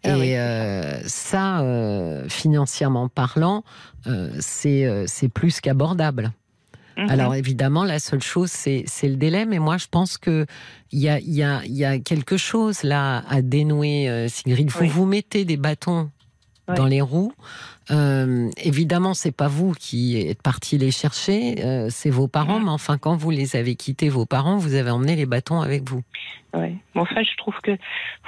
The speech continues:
Speaker 1: euh, on se compare toujours aux autres. Il y en a qui ont vécu des choses, euh, bien plus terribles et qui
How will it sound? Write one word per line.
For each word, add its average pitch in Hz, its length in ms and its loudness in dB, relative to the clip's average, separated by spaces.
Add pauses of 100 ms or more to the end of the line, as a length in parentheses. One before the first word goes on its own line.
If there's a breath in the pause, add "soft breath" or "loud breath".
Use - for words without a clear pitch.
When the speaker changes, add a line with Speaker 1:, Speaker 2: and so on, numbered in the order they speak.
(340 loud breath)
Speaker 1:
euh, 175 80 0
on 170 180 -2
se - 100 0
compare 196 380 -2
toujours 185 400 0
aux 208 200 0
autres. 262 220 -2
Il - 20 -4
y 185 40 0
en 175 100 -4
a 180 100 2
qui 180 240 -8
ont 151 300 -6
vécu 160 360 -8
des 165 140 -4
choses, 170 300 -4 (100)
euh, 156 280 -4
bien 160 220 -10
plus - 160 -6
terribles 202 480 0
et 175 40 -6
qui - 200 -12